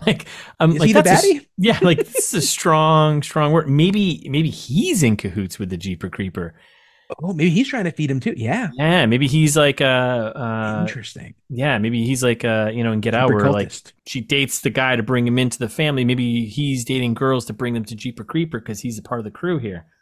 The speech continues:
Speaker 1: I don't know.
Speaker 2: Yep, yep. Well, and, uh,
Speaker 1: All set
Speaker 2: he
Speaker 1: up.
Speaker 2: did seem the most afraid out of the trailer.
Speaker 1: It's true.
Speaker 2: And we all know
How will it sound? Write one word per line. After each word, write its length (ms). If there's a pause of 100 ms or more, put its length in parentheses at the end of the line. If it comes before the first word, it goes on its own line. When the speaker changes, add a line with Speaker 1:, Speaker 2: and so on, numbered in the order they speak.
(140)
Speaker 1:
I 60
don't 120
know. 160
Speaker 2:
Yep, 520 (180)
yep. 440
Well, 460
and, 220
uh, 100
Speaker 1:
All 140
set 220
Speaker 2:
he 60
Speaker 1:
up. 60
Speaker 2:
did 200
seem 500 (160)
the 140
most 360
afraid 600 (100)
out 200
of 140
the 80
trailer. 540
Speaker 1:
It's 180
true. 260
Speaker 2:
And 300
we 100
all 160
know 440